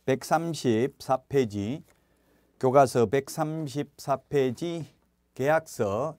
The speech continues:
작성 교부 의무입니다. 우리 민법에서는 계약 자유의 원칙이 있기 때문에 계약서를 작성해도 되고 말로 구두로 해도 됩니다. 그러나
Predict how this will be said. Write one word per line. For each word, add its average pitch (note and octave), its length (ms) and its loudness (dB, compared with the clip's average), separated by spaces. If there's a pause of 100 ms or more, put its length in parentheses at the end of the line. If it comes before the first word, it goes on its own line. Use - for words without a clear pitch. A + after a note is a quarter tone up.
(100)
작성 B2+ 600 -2
교부 A2 600 -4
의무입니다. G2+ 760 -6 (920)
우리 C3+ 160 0
민법에서는 D3 880 -2 (680)
계약 D3+ 340 2
자유의 D#3 400 2
원칙이 B2+ 640 -2
있기 B2+ 240 -10
때문에 A2 720 -4 (340)
계약서를 C3+ 840 2
작성해도 C#3 640 -2
되고 G#2 440 -4 (560)
말로 B2 540 2
구두로 D3 440 0
해도 B2+ 280 -2
됩니다. F#2 680 -8
그러나 C3 400 -4